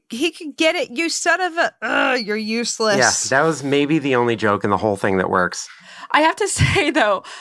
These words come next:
Speaker 3: I personally did enjoy, "So you want to be mother of the future of the world where you're gonna have to spread 'em." And she immediately throws herself at him.
Speaker 1: Takes the clothes off, and he's like, "Oh, wasn't expected it to be so," e-, and they just back to,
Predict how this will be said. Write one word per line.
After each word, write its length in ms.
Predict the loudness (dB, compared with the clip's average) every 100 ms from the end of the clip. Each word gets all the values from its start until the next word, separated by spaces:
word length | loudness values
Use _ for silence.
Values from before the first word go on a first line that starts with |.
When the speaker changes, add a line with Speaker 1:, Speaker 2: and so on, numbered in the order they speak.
| -18 -6 -4
Speaker 3:
I 120 | -4
personally 440 | -4 -6 -2 -2
did 220 | 0 0
enjoy, 680 | 2 0 -2 0 2 0 -2 -8 -20 -20 -18 -8
"So 140 | -2
you 140 | 2 4
want 180 | 2
to 60 | 4
be 100 | 2
mother 340 | 4 4 2
of 80 | 2
the 80 | -2
future 300 | -6 -4 -4
of 100 | -2
the 60 | 0
world 260 | 2 0 0
where 100 | 0
you're 80 | 2
gonna 180 | 0 0
have 160 | -2
to 100 | -4
spread 460 | -6 -6 2 2 2
'em." 180 | -4 -12 -20 -20 _ _ _
And 260 | 0 0 0
she 260 | -2 0 0
immediately 600 | 0 -4 -8 -6 -4 -4
throws 460 | 0 2 2 2
herself 500 | 0 0 0 0 0
at 180 | 0 0
him. 400 | 0 0 2 -2
Speaker 1:
Takes 380 | 0 0 0 -6
the 100 | -10
clothes 480 | -4 0 0 0 0
off, 380 | 2 0 -2
and 240 | -6 -6 -8 -12 -20 _
he's 220 | -4 0
like, 160 | -2 0
"Oh, 340 | 0 2 0
wasn't 440 | 0 -2 -2 -6
expected 640 | -6 -6 -4 -4 -4 -8 -8
it 140 | -14
to 80 | -16
be 260 | -8 -8
so," 500 | -8 -8 -2 0 2
e-, 100 | 2
and 220 | 2 0 0
they 140 | 0
just 240 | -2 -8 -12 _ _
back 360 | 0 0 -2 -10
to, 180 | -12